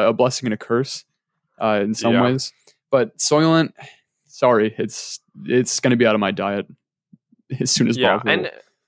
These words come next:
Speaker 2: I can see it as, like, a, as, like, a, as, like, a supplement rather than a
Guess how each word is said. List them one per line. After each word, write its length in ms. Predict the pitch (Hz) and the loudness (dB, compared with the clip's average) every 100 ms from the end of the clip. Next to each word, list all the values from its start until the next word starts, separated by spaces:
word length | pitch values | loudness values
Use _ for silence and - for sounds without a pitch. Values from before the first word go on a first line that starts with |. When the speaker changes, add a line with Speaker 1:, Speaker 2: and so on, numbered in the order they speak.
| _ _ - | _ _ -4
Speaker 2:
I 100 | 160 | -2
can 160 | - 240 | -2 -4
see 340 | - 110 110 | -4 -2 0
it 100 | 165 | 0
as, 200 | - 123 | 0 0
like, 180 | 123 120 | 0 0
a, 400 | 113 95 90 87 _ _ _ _ - | 0 2 2 -2 _ _ _ _ -6
as, 80 | 117 | -2
like, 120 | 120 | 0
a, 140 | 117 101 - | 0 -2 -4
as, 140 | 107 | -2
like, 120 | 113 | -2
a 60 | 117 113 _ _ - | -6 -12 _ _ -12
supplement 760 | - - 127 - 101 78 78 | -6 0 0 -2 -6 -6 -6
rather 220 | 101 98 95 | -4 -4 -2
than 160 | 92 | -2
a 260 | 85 80 | -2 -2